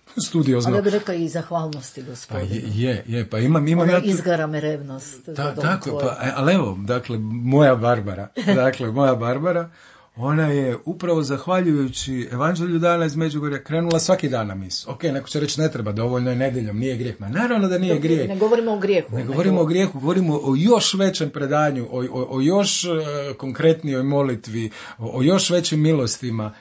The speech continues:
Speaker 1: Zašto bi se, zašto bi ih,
Speaker 2: Zašto
Speaker 1: o, tako je, zašto bi se to
Speaker 2: Ako nam
Speaker 1: uskraćivali?
Speaker 2: se nudi.
Speaker 1: Da.
Speaker 2: Moramo završiti već, ono, emisija je trebala završiti,
Speaker 1: <laughs>
Speaker 2: ali, e,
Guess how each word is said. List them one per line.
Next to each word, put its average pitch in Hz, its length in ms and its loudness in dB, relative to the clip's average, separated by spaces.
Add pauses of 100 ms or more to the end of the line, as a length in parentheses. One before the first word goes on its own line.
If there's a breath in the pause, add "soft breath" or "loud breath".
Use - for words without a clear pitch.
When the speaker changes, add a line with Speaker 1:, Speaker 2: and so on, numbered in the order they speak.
Speaker 1:
Zašto 156 400 -2
bi 120 160 -4
se, 107 440 -6
zašto 151 280 -4
bi 143 80 -2
ih, 135 60 -2
Speaker 2:
Zašto 131 220 -10
Speaker 1:
o, 131 120 -10
tako 127 320 -10
je, 107 60 -8
zašto 117 280 -6
bi 101 100 -8
se 104 120 -10
to 101 40 -20
Speaker 2:
Ako 104 100 -14
nam 98 60 -10
Speaker 1:
uskraćivali? 143 460 -10
Speaker 2:
se - 180 -14
nudi. 139 320 -16 (460 loud breath)
Speaker 1:
Da. 90 100 -10
Speaker 2:
Moramo 202 280 -4
završiti 156 640 -8
već, 127 240 -18
ono, 135 300 -16 (260)
emisija 143 520 -12
je 127 300 -12 (140)
trebala 143 360 -8
završiti, 143 600 -4 (180)
Speaker 1:
<laughs> 123 80 -6
Speaker 2:
ali, 131 300 -4 (420 loud breath)
e, 147 200 -6